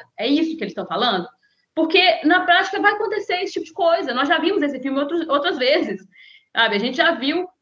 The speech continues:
no que, que a privatização causou. Fala, não, mas a privatização vai causar, vai, vai aumentar, é, trabalhos. Olha o exemplo da Vale. Esse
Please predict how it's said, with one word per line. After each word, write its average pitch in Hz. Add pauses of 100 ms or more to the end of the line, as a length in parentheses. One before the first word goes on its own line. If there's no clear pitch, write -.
no 285
que, 294
que 294
a 320
privatização 285
causou. 277
Fala, 294
não, -
mas 294
a -
privatização 269
vai 285
causar, 254
vai, 233
vai 240
aumentar, 247
é, 226
trabalhos. 226
Olha 247
o 285
exemplo 277
da 262
Vale. 214 (240)
Esse 294